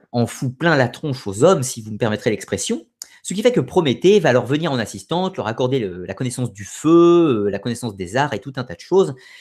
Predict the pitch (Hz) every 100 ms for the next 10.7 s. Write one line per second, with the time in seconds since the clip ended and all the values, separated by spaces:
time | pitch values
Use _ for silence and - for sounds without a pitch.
0 | - - - 180 208 202 135 123 165 143
1 | - - 120 - 120 120 120 - 92 95
2 | - 151 147 127 87 - 101 - 123 104
3 | 110 98 92 85 80 _ _ - 104 -
4 | 107 98 123 107 92 92 185 285 _ -
5 | - - 208 233 - 247 247 285 294 -
6 | 208 135 85 - 123 87 85 _ _ -
7 | - 127 175 170 170 - 196 180 - -
8 | 98 - 98 92 110 92 101 143 254 117
9 | 101 98 95 101 _ 82 117 196 113 -
10 | - 85 - 87 - 208